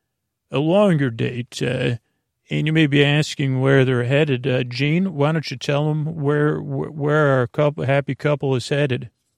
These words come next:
Well, thanks a lot. Sorry they called you Todd, but that kinda makes sense. Uh, they're headed to RomCon Con,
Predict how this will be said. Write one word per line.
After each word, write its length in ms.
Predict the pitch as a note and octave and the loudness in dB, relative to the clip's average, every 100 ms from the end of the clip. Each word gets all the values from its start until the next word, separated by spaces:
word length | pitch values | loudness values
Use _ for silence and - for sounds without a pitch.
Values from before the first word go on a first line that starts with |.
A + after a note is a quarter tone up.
| _ _ _ _ _ _ _ _ _ _ _ _ | _ _ _ _ _ _ _ _ _ _ _ _
Well, 140 | C#3+ B2+ | -4 2
thanks 320 | D3 C#3 - | 2 2 -2
a 60 | |
lot. 300 | A2 C3 C#3 | -4 -4 -8
Sorry 340 | - D3 C#3+ C3+ | -4 2 4 4
they 100 | B2+ | 4
called 320 | D#3 C#3+ A#2+ | 2 0 -2
you 60 | A#2+ | -4
Todd, 360 | C#3+ C#3 B2 A#2+ | 0 0 0 -4
but 120 | B2+ | -4
that 180 | C3+ A#2 | -2 0
kinda 180 | C3 B2+ | 0 0
makes 260 | C3 A#2+ | 0 -2
sense. 420 | - C#3+ C3+ - | -2 -2 -2 -4
Uh, 200 | C3+ C#3 A#2+ | -4 -4 0
they're 220 | D3 G3 | 0 2
headed 460 | C#3+ C3 A#2+ D3+ _ _ _ _ | 0 0 0 -2 _ _ _ _
to 80 | - | -8
RomCon 640 | D#3+ F3 F3 - B2 B2 - | 0 2 2 2 -2 -2 -6
Con, 480 | C3 A#2+ A#2+ C#3 | -6 -6 -8 -8